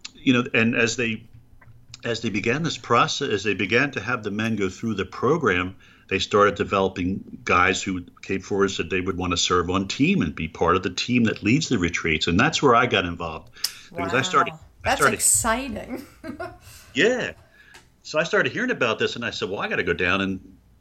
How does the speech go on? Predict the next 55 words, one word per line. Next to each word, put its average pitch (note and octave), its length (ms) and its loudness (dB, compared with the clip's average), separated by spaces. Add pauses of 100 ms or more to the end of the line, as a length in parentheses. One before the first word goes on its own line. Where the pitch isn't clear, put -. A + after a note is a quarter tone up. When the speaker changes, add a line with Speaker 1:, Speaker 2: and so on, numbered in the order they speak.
(120)
Speaker 1:
go G#2 140 -2
down A2+ 180 0
and - 200 -6
check A#2 260 0
out A#2+ 140 0
what's - 140 -4
going A#2 220 0
on A3+ 200 0
down E2 220 0
there." D#2 180 -4
And, D#2 160 -6
and, F2 260 -6
and, F#2 320 -4
and F#2+ 180 0
they A#2+ 120 4
were F#3+ 120 2
kind C3+ 320 0
enough. G#2 300 0
I E2 180 -4
went E2+ 320 -2
into A#2 160 -4
the - 100 -4
prison, A2+ 420 0
and A2+ 100 0
I E2+ 120 0 (140)
interviewed G#2 440 2
a F#2 40 2
number G2+ 300 4
of E2 160 0
gu-, A2+ 80 0
prisoners B2+ 720 2
who G2 180 0
had F2 160 -2
been A2+ 160 2
through C3 180 -2
the A2+ 80 -2
program. F2 600 -4 (500)
And G#2 140 2
they D#3 120 6
were G#3 160 8
the G3+ 100 4
ones F3+ 320 0
that E3+ 120 -6
taught, - 440 0
taught C#3+ 240 2
me. C#3+ 240 2
And G2+ 80 0
when A2 120 2
you G2+ 60 0
read C3+ 220 0
that C3 180 2
chapter B2 400 0
in G2+ 80 -2
my F2+ 160 -2
book, C3 380 -4